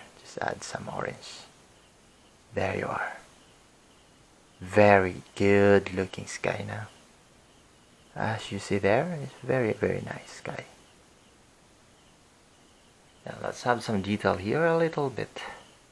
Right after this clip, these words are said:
white at the very center part of this yellowish. Just add more white there, and they're just circular type, just there.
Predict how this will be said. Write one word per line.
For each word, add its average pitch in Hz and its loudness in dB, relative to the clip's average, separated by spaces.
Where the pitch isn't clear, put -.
white - 2
at - -8
the - -8
very - 6
center 87 2
part - -2
of - -2
this - -10
yellowish. 92 2
Just - -12
add - -4
more - -2
white 135 4
there, 139 2
and 131 -6
they're - -8
just - -10
circular - -2
type, - -2
just - -4
there. - -8